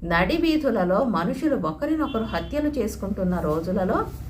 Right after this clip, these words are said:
ఈ వీరభద్రుడు తనకు శత్రువైన వినయుణ్ణి హత్య చేసేశాడు. ఈ హత్యను గురించి నగరంలో అందరికీ తెలిసింది. కానీ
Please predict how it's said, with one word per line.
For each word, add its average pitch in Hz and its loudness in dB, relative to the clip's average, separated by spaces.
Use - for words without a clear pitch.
ఈ 339 6
వీరభద్రుడు 277 6
తనకు 214 -2
శత్రువైన 214 -2
వినయుణ్ణి 180 0
హత్య 208 -2
చేసేశాడు. 160 -4
ఈ 311 2
హత్యను 330 4
గురించి 277 -2
నగరంలో 208 0
అందరికీ 302 0
తెలిసింది. 156 -4
కానీ 208 0